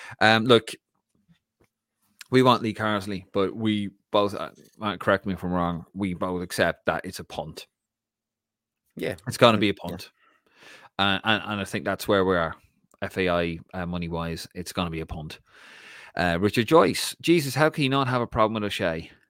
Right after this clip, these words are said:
Speaker 1: Uh, the man has no experience as a manager. He is a Steve Staunton job, pissing in the wind, giving him the job."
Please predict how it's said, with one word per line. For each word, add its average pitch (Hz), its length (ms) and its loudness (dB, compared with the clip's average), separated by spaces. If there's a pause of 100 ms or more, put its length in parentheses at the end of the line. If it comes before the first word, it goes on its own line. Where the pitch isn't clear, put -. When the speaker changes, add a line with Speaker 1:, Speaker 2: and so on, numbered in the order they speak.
(340)
Speaker 1:
Uh, 85 220 -4
the 87 100 -4
man 110 320 6
has 107 240 -6
no 113 140 2
experience 98 480 -2
as 95 180 -10
a 92 40 -10
manager. 98 560 -2
He 95 200 -8
is 87 120 -6
a 82 60 -8
Steve 123 300 -2
Staunton 98 320 0
job, 95 360 0 (380)
pissing 104 360 -2
in 92 80 -4
the 87 80 -4
wind, 85 300 -4 (320)
giving 85 280 -4
him 82 220 -6
the 76 60 -8
job." 73 360 -8